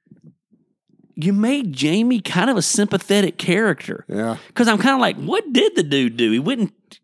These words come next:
Speaker 1: took you to get an abortion. You wanted the abortion.
Speaker 2: Yeah.
Speaker 1: All he's done is everything the family's asked for, become a lawyer, save the ranch over and over
Speaker 2: Multiple
Speaker 1: and over.
Speaker 2: times.
Speaker 1: Mul-, he's killed people.
Speaker 2: He's kept pe-, them from getting investigated
Speaker 1: Right.
Speaker 2: for killing
Speaker 1: Yeah.
Speaker 2: a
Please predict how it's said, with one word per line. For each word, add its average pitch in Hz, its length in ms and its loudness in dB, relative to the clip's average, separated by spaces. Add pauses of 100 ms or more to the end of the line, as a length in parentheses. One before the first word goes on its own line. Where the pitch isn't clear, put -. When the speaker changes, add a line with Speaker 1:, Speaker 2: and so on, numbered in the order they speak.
Speaker 1:
took - 260 0
you 277 140 0
to 226 40 -2
get 202 140 0
an 226 80 2
abortion. 196 460 0
You 202 100 2
wanted 190 380 0
the 185 60 2
abortion. 175 640 -2 (140)
Speaker 2:
Yeah. 131 340 -2
Speaker 1:
All 226 200 4
he's 226 100 2
done 214 220 0
is 180 120 0
everything 208 380 -2
the 180 80 0
family's 185 400 0
asked 185 240 -2
for, 151 100 -4
become 151 320 -2
a 208 60 2
lawyer, 175 320 0
save 196 380 -2
the 185 80 0
ranch 190 360 -2
over 190 300 0
and 185 80 -2
over 185 280 2
Speaker 2:
Multiple 185 320 4
Speaker 1:
and 143 100 -6
over. 139 100 2
Speaker 2:
times. 120 320 -6
Speaker 1:
Mul-, 196 320 2
he's 196 220 -2
killed 240 360 2
people. 220 500 0 (140)
Speaker 2:
He's 156 140 -6
kept 175 260 -2
pe-, 185 120 0
them 165 220 0
from 156 180 -4
getting 156 200 2
investigated 143 800 -2
Speaker 1:
Right. 247 120 -2
Speaker 2:
for 311 160 0
killing 147 500 0
Speaker 1:
Yeah. 247 220 -2
Speaker 2:
a 294 40 2